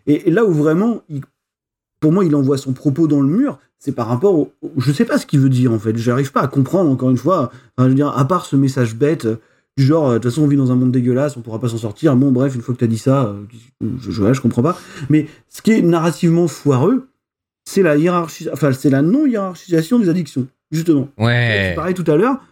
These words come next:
Speaker 1: Mais oui, en fait, moi, je sors du film et je suis en train de me dire, « Mais en fait, putain, regarder des émissions de merde à la télé, c'est aussi grave que de se piquer, quoi. »
Speaker 2: <laughs>
Speaker 1: Mais vraiment, tu vois. Je veux dire, il y a
Speaker 2: Ouais.
Speaker 1: absolument aucune hiérarchisation de l'addiction, quoi. Parce qu'au final,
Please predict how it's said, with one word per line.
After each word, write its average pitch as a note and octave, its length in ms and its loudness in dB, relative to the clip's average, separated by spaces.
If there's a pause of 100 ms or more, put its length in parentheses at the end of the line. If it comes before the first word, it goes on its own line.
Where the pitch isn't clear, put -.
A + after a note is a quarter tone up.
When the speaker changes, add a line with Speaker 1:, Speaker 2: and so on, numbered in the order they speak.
(540)
Speaker 1:
Mais D#3+ 100 4
oui, D4 240 0
en - 80 -8
fait, C#4+ 320 -2
moi, G#3+ 140 4
je F3+ 100 0
sors C4 300 0
du A3 80 0
film A#3+ 400 -2 (340)
et D3 60 0
je C3+ 40 -2
suis D#3+ 120 2
en - 20 0
train G3 140 0
de F3+ 40 2
me D3+ 100 2
dire, « B3+ 180 0
Mais D#3+ 80 2
en C3 80 2
fait, C4+ 200 -6
putain, - 200 -4
regarder F#3+ 480 0
des D#3 100 0
émissions C#3 300 0
de C3 40 2
merde F#3 200 -2
à - 20 0
la B2 60 0
télé, G3 260 -2
c'est - 280 -8
aussi A3+ 280 0
grave G3+ 220 0
que C3+ 80 -4
de B2+ 40 -2
se B2 120 -10
piquer, C3+ 360 0
quoi. » A2 120 -4 (300)
Speaker 2:
<laughs> - 160 -8
Speaker 1:
Mais E3 100 4
vraiment, C#4+ 360 2
tu E3+ 120 -4
vois. B3 120 0 (220)
Je D3+ 60 2
veux - 0 -
dire, B3 180 0
il - 40 -4
y - 40 2
a - 100 -2
Speaker 2:
Ouais. - 80 -6
Speaker 1:
absolument F#3+ 600 2 (260)
aucune C4+ 420 0
hiérarchisation D#3 760 0
de A#3 60 4
l'addiction, G3 420 -2
quoi. D3 100 -2 (180)
Parce D3 120 2
qu'au D#3 80 2
final, G#3 400 0